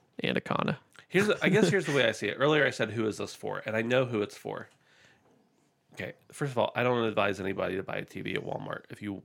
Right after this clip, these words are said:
Speaker 2: if you're an enthusiast or anything. If you just need a T V, whatever. But if you go to Walmart and you wanna buy a T V,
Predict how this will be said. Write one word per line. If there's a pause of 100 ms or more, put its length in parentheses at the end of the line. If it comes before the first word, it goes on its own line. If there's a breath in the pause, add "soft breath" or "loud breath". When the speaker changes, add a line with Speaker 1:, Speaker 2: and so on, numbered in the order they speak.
(140)
Speaker 2:
if
you're
an
enthusiast
or
anything.
If
you
just
need
a
T
V,
whatever. (520 soft breath)
But (1200)
if
you
go
to
Walmart (560)
and
you
wanna
buy
a
T
V,